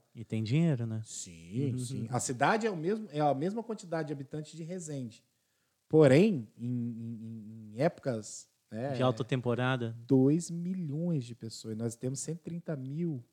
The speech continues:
Speaker 2: habitantes na cidade.
Speaker 1: Ela é
Speaker 2: Aqui.
Speaker 1: considerada a Dubai brasileira, né?
Speaker 2: Sim, sim. E ali em volta tá tudo
Speaker 1: Uhum.
Speaker 2: quente também. Itapema, Itajaí e tal. Eu fiquei dez dias lá,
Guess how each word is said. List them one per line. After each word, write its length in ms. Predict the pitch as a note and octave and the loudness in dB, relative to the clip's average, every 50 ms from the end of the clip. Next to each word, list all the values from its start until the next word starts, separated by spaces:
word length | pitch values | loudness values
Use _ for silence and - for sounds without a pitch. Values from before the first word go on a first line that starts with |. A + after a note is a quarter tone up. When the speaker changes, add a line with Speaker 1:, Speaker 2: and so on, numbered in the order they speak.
| _ _ | _ _
Speaker 2:
habitantes 480 | - B2 A#2 A2+ _ - A2+ A2 - | -12 -10 -10 -10 _ -8 -8 -8 -8
na 80 | - A2 | -12 -18
cidade. 440 | - - A2+ A2+ - A2 A2+ A2+ A2+ | -18 -18 -18 -16 -16 -16 -16 -12 -4
Speaker 1:
Ela 100 | A#2+ B2+ | -2 0
é 40 | C3+ | 0
Speaker 2:
Aqui. 80 | - | 2
Speaker 1:
considerada 800 | D#3 D#3 C#3+ B2 A#2+ D#3+ D#3+ D3 C3+ C3+ D3 D3 D#3+ D#3 D#3 D3+ | 2 2 2 2 6 6 6 8 6 4 4 2 2 0 0 0
a 40 | C3+ | 0
Dubai 400 | B2 C3+ B2 G#2+ A#2+ C3 C3+ C3 | 0 0 2 6 6 6 6 6
brasileira, 540 | A#2+ A#2+ B2 A2+ G#2 A2 A2+ A#2 A#2 A#2 A2 | 4 2 0 0 -2 -2 -2 -2 -2 -2 -4
né? 20 | A2+ | -6
Speaker 2:
Sim, 280 | A2 A2 B2 D#3 G3 G3+ | -6 -6 -4 -4 -4 -4
sim. 280 | D3 - - D3 E3 D3+ | -6 -6 -6 -6 -4 -2
E 100 | B2 A#2 | -2 -2
ali 240 | A#2 A2+ B2+ D#3 F#3+ | 0 0 0 0 0
em 60 | F3 | 0
volta 380 | B2+ A#2+ B2+ D#3 G3+ - - F3 | 0 2 2 2 2 0 -4 -6
tá 160 | - E3+ D3+ | -4 -6 -6
tudo 480 | - _ _ _ - E3+ - A2+ - | -6 _ _ _ -10 -10 -8 -6 -6
Speaker 1:
Uhum. 60 | B2+ B2 | -6 -4
Speaker 2:
quente 360 | - E3+ G3 A3 G#3 - - | -2 -2 -2 -4 -6 -8 -12
também. 280 | B2+ A#2 A2 G#2+ G#2 G2+ G#2+ | -12 -12 -12 -12 -16 -18 -20
Itapema, 880 | _ - A2+ - _ - B2 C#3 E3 E3 D#3 C#3 A#2+ A2+ A2+ A2 A2 - _ _ _ - | _ -18 -18 -16 _ -8 -4 -2 -2 -2 -2 -2 -4 -6 -8 -10 -10 -14 _ _ _ -14
Itajaí 680 | - G#2+ - A#2+ A#2 G#2 C3 D3 C#3 B2 C3 D3+ D#3+ | -10 -6 -6 -4 -4 -2 -2 -2 -2 -2 -2 -4 -4
e 40 | C#3+ | -4
tal. 260 | - - C#3+ D3 - _ _ _ _ _ _ _ | -4 -6 -6 -6 -8 _ _ _ _ _ _ _
Eu 60 | - E3+ | -12 -6
fiquei 160 | - - G#3 | -2 -2 2
dez 240 | F3 G3 G3+ G#3 E3+ | 4 4 4 2 0
dias 340 | C3 A#2+ A#2+ A#2 G2+ - - | -2 -4 -6 -6 -6 -8 -12
lá, 60 | A2+ | -18